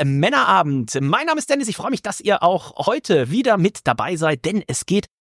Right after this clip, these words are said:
um das Thema Senatsbock. Ihr, liebe Hörer und Hörerinnen, habt schon dafür gesorgt, dass das Ding ratzefatze ausverkauft ist. Es freut uns natürlich ganz besonders.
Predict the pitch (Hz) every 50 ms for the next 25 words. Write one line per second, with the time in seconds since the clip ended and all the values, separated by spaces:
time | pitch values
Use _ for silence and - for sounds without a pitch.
0 | _ _ _ - 147 165 175 170 175 - _ _ 113 - - - - 135 120 120
1 | 120 120 117 - _ _ _ - - 123 151 135 107 95 - - - - 101 95
2 | - - - 226 311 202 - _ _ _ _ _ _ _ - 156 139 123 151 139
3 | 131 117 117 123 110 104 160 196 - 196 - - 202 165 160 - 165 147 131 131
4 | 156 160 - - 143 151 - - 160 147 - - - 135 139 147 143 - 110 113
5 | 117 139 - - 143 131 - - - 113 - - - - - - 139 160 - -
6 | 113 - - 92 - - - 120 143 - 151 - - - 147 143 - - 220 220
7 | - - 175 160 - 160 160 156 - - 135 120 135 - 220 220 - - 151 131
8 | 160 202 254 277 285 -